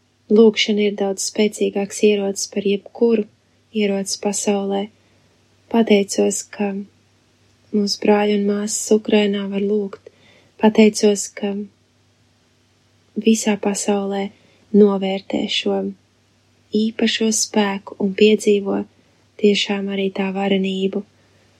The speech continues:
klātesamību, palīdzību. Un, eh, paldies arī par dārgo apsolījumu Salamana pamācībās divdesmit pirmajā nodaļā, trīsdesmit pirmajā pantā, kur ir teikts:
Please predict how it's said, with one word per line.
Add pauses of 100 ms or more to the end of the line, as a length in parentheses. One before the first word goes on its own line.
(1500)
klātesamību, (180)
palīdzību. (1500)
Un,
eh, (1600)
paldies
arī
par
dārgo
apsolījumu
Salamana
pamācībās
divdesmit
pirmajā
nodaļā, (200)
trīsdesmit
pirmajā
pantā,
kur
ir
teikts: